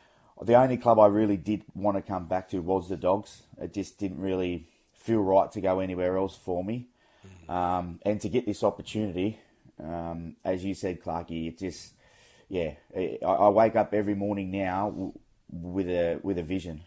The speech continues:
Speaker 1: I, I wake up every morning knowing that, you know, I gotta get there on, on the seventh of November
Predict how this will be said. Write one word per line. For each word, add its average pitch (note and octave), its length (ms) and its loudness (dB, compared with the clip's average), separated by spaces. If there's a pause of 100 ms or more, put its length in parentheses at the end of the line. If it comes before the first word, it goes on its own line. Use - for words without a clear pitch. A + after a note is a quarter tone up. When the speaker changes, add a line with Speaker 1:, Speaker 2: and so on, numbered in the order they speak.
Speaker 1:
I, D#2+ 60 -6
I F2 180 0
wake G2 240 2
up G2 140 -4
every F2+ 180 -4
morning F2 460 -6 (500)
knowing F#2+ 360 4
that, F2 320 -6 (120)
you F2+ 120 -8
know, F2+ 120 -2
I F2 60 -2
gotta F2+ 220 -4
get F#2+ 240 -6
there F#2 320 -4 (120)
on, F#2+ 280 -4
on F#2+ 200 -6
the F2+ 60 -6
seventh G#2 420 -2
of F#2 60 -10
November F#2 580 -4